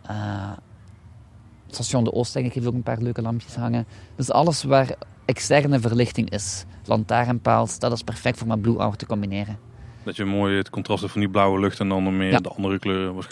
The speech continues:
Speaker 1: Dus er bijvoorbeeld, maar wat wij zien en wat de camera vastlegt, bijvoorbeeld heel anders, bijvoorbeeld, eh, Almar in het observatorium van Symbolica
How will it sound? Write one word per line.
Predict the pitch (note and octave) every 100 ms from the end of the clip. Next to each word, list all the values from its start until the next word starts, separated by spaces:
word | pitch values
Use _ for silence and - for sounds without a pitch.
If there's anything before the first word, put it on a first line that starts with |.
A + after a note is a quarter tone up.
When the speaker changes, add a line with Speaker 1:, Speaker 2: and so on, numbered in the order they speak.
| D3
Speaker 1:
Dus |
er | E3+
bijvoorbeeld, | C#3 B2+ C3+ B2 C#3 - -
maar | C3 B2 A#2
wat | C3 A2+
wij | C3
zien | A#2 C3+
en | D#3+
wat | B2
de | A#2
camera | B2+ B2+ B2
vastlegt, | G#2+ C3+ C#3 A#2
bijvoorbeeld | A2+ G#2+ A2+
heel | -
anders, | A2+ A2
bijvoorbeeld, | G2+ F#2+ -
eh, | G2+ F#2 E2+ E2+ - - - - - -
Almar | - C3 D#3+ D3+ - - -
in | B2 A#2+
het | A2+ -
observatorium | G2 - B2 A2+ C3+ C#3
van | B2+ A#2
Symbolica | A2+ G#2 A2 -